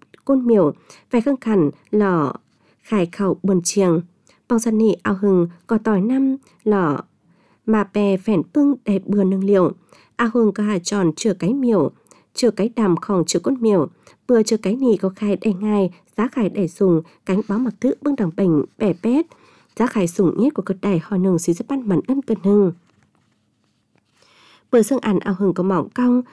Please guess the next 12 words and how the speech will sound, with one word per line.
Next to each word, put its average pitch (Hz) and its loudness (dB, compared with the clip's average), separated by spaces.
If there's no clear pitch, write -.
hư 247 4
lò 214 2
bong 208 0
sàn 196 -2
bươn 185 2
chiềng, 175 0
hư 294 0
giá 220 -6
có 208 -4
chip 254 -6
banh 269 -2
khẩn, 208 2